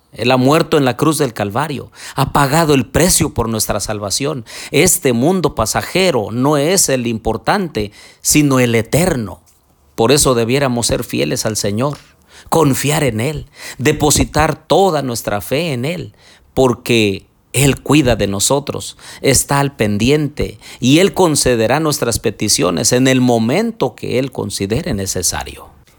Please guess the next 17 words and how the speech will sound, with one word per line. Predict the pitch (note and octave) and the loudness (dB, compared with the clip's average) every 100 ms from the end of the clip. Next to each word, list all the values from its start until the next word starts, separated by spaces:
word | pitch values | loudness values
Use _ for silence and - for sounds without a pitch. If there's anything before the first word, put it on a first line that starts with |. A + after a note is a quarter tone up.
| _ _ - | _ _ -2
Y | A#2 | 2
en | A2 | 2
esta | A#2 A#2+ | 2 0
mañana | A2 G#2+ B2 D#3+ C3 A2+ | 0 0 0 0 0 0
termino | A2+ A#2+ C#3+ C3 | 0 2 2 2
diciendo | A2+ - C3 C3+ | 2 2 2 2
lo | A#2+ | 2
siguiente: | - A2 C3+ D3+ C#3+ B2+ | 0 0 0 0 0 2
Dios | C3 D#3 F3 D3 | 4 4 4 4
es | D#3 | 0
nuestro | D3 D3 - C#3 - | 0 0 0 0 0
Padre | D#3 E3 D#3 | -2 0 -2
Celestial. | B2+ A#2 G#2 - A2 C#3+ B2+ _ _ - - | -2 -4 -4 -4 -6 -6 -12 _ _ -20 -6
Él | D#3 E3 G3 F3 | 2 4 4 4
nos | C3 - | 2 2
ama | D#3+ E3 D3+ | 2 2 2
intensamente | C3+ C3 C3 F3+ E3 B2+ A2+ D#3+ F3 D3 F#2+ | 2 2 0 0 0 -2 -2 -4 -6 -8 -10